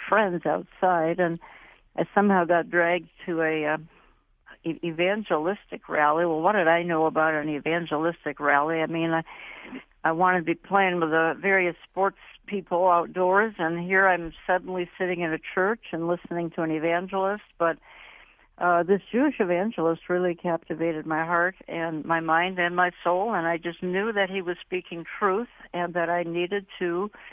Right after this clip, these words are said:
uh, and I was rather unchurched, and that would be an understatement to say I was unchurched,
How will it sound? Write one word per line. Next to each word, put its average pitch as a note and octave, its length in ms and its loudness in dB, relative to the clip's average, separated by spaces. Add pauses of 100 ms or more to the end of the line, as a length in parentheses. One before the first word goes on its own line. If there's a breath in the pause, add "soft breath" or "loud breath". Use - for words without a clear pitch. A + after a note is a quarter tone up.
(560 loud breath)
uh, F3 240 0
and F#3+ 120 2
I F#3+ 40 4
was F#3+ 180 0
rather A3 440 4
unchurched, G3 720 0
and E3 200 -4
that E3+ 160 2
would F3+ 140 -2
be F#3+ 120 -2
an F3 100 -4
understatement E3 840 -6
to E3 160 -14
say E3 120 -2
I E3 60 -2
was D#3+ 220 -6
unchurched, - 880 -4